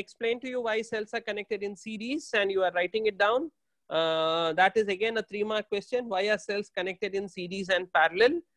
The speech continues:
So they are connected in series to increase the E M F.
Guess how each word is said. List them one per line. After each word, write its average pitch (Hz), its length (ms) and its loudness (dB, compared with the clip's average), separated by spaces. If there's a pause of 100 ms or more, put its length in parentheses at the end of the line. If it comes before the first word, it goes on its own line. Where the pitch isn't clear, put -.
(240)
So 185 640 0
they 175 140 2
are 175 80 6
connected 202 460 0
in 202 140 0
series 214 540 -6
to 202 140 0
increase 190 600 -2
the 175 380 6
E 160 180 2
M 160 140 2
F. 262 160 4